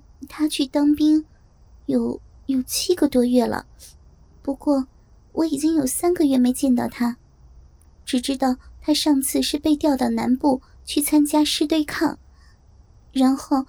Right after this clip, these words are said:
就一直没有放假回来，所以我才会写信给他，哪晓得现在连信都被退回来。”听到这里，老柯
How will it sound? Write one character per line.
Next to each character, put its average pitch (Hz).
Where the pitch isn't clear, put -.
就 339
一 330
直 294
没 294
有 262
放 294
假 277
回 -
来， 254
所 262
以 254
我 285
才 277
会 320
写 -
信 339
给 -
他， 233
哪 285
晓 262
得 269
现 -
在 294
连 330
信 370
都 269
被 269
退 277
回 262
来。” 226
听 247
到 247
这 247
里， -
老 208
柯 254